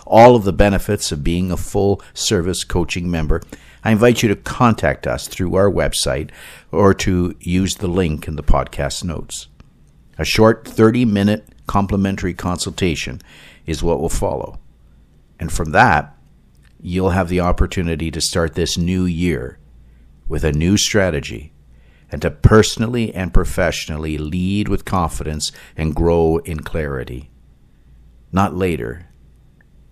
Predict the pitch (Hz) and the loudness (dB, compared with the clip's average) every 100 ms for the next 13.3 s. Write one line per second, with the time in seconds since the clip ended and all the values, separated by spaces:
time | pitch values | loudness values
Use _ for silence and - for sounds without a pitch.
0 | - - 73 73 - - - - - - | -4 -4 -2 -6 -8 -16 -18 -20 -20 -20
1 | - _ _ _ _ _ - 98 87 92 | -20 _ _ _ _ _ -4 -2 0 4
2 | 113 117 113 92 90 92 92 87 82 78 | 4 6 4 2 0 0 -2 0 -2 -2
3 | 76 73 71 65 - - 57 _ _ _ | -4 -4 -4 -4 -6 -12 -18 _ _ _
4 | _ _ _ _ - - - 87 82 87 | _ _ _ _ -20 -20 -10 -6 -4 2
5 | 95 101 95 87 85 71 85 82 82 76 | 4 4 2 -2 -2 0 -2 -2 -6 -4
6 | 71 73 73 53 71 76 - - _ _ | -4 -4 -6 -8 -16 -20 -20 -20 _ _
7 | _ _ _ - - - 78 82 - 85 | _ _ _ -20 -8 -6 -2 0 2 0
8 | 67 - - - 64 - - - - _ | -2 -6 -10 -8 -8 -12 -20 -20 -20 _
9 | _ _ _ _ _ 87 90 85 - - | _ _ _ _ _ -2 2 2 4 6
10 | 107 98 92 87 78 - - - - 82 | 8 6 4 -2 -2 -8 -20 -18 -6 -4
11 | 71 80 71 - - - - - - - | 0 0 0 -6 -14 -20 -20 -20 -20 -20
12 | _ _ _ - 78 76 73 - 107 98 | _ _ _ -8 -4 -4 -2 4 6 6
13 | 87 85 76 | 2 -2 -4